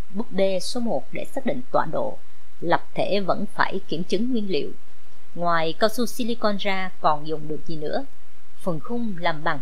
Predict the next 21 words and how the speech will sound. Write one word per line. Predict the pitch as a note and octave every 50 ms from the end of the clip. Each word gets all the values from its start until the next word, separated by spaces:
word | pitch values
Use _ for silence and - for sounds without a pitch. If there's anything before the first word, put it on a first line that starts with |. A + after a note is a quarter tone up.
| - -
titan | F#3+ F#3 - - F#3+ F#3 F3+ E3+ D#3+
hay | E3 F#3+ F3
carbon? | - - C#3 - - E3 E3 E3 D#3 - - - - - - - - - - - - - - - - - - -
Cử | F3+ E3+
động | G3 G3+ F3+ D3 G#3 D3 D#3 - -
dĩ | E3 F3 F3
nhiên | G3 G3+ G3+ G3+ G3 F#3 E3
là | D3+ D3 C#3 -
phải | - D3+
bằng | E3+ F3 D3+ C3+ -
động | - C3 C3+ - -
cơ. | F3 E3 D#3+ D3+ - - - - - - - - - - - - - - - - - - - -
Ngày | - F3 F3+ F3 E3+ D#3+ D3+ D3
hai | - - E3+ E3+
mươi | E3+ D#3+
mốt | D#3+ E3 F#3+ C4 - - -
tháng | - F#3+ G3+
mười | G3 E3+ D3 -
hai, | - E3+ E3 D#3 D3+ - - - - - - - - - - - - - - -
kiểm | - D#3 C#3 D#3+
chứng | F3+ - A3 G3+ A3 B3+